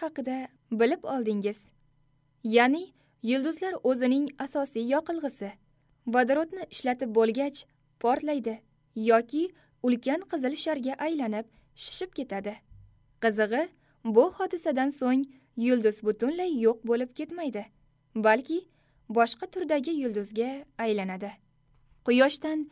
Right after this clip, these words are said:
bir necha barobar katta yulduzlar umrining oxirgi lahzalarida portlab ketadi. Bu portlash natijasida yulduz parchalari koinotga misli ko'rilmagan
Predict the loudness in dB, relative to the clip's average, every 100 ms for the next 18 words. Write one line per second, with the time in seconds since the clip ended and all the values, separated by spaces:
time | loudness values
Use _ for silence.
0 | _ -4 0 0 -2 -6 -2 0 2 2
1 | 0 -4 -4 -6 -8 -6 -2 0 0 0
2 | 0 -4 -4 _ _ _ 4 6 6 4
3 | 2 0 -4 -4 -6 -4 0 -2 -2 -4
4 | -2 -4 -4 -6 -10 _ -6 -4 -4 -10
5 | -8 -6 -6 -10 -12 _ _ _ _ _
6 | _ -2 0 0 -4 -6 -4 -4 -2 -2
7 | -2 -2 -4 -4 -6 -6 -10 _ _ 0
8 | 4 6 4 0 -2 -2 -2 -4 -4 -6
9 | -10 _ _ 0 2 4 2 -2 -2 -2
10 | -2 -4 2 2 2 0 -2 -4